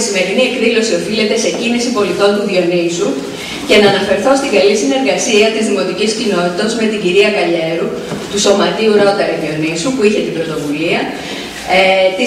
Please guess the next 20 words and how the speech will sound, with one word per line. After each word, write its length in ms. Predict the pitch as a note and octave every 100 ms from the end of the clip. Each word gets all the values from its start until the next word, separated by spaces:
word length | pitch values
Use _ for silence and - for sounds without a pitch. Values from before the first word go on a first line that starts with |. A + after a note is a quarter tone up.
| C4
συμβολή, 500 | A#3+ A3 A3 B3 G3+ F#3
θα 60 | G3 G#3+
ήθελα 220 | A3+ A3 G3+
να 60 | G3
αναφερθώ 380 | F#3 F3+ G3+ A3
στη 80 | A3+ G#3
συμβολή 380 | G3 F3 F#3 G#3+
της 100 | A3 G3
κυρίας 280 | F3+ G3+ G3+ G#3+
Έμιλη 280 | G#3 G3 F3
Αθανασιάδου, 840 | F3 E3+ E3+ E3+ E3+ E3+ E3+ - - E3+ - - - -
της, 120 | F3+ -
ε, 20 | F3 F#3 F3 F3
Χοροδίας 520 | F3 D#3+ F3+ G3+ F3+ D#3+
Διονύσου, 560 | D#3 D3+ D#3 D#3 A#3 D#4+ - - -
της 100 | A3 -
κυρίας 320 | A3 A#3+ A#3 A3+
Σοφού, 320 | E3+ - A3 G#3
του 80 | G3+ F3
Εξορεστικού 640 | F3 E3+ D#3 D#3+ D#3+ A3+